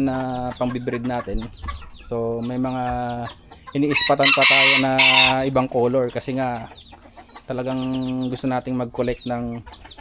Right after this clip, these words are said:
ah, chabo. Actually, mas gusto na nga natin yung,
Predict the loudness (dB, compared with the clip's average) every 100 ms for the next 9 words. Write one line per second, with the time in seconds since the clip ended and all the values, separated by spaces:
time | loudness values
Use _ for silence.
0 | -20 -20 -14 -10 -8 -6 -6 -8 -8 -4
1 | -2 0 -2 -4 -18 -20 -20 -20 -20 -20
2 | -20 -20 -20 -8 -4 -2 -4 -6 -8 -6
3 | -6 -4 -6 -6 -6 -6 -6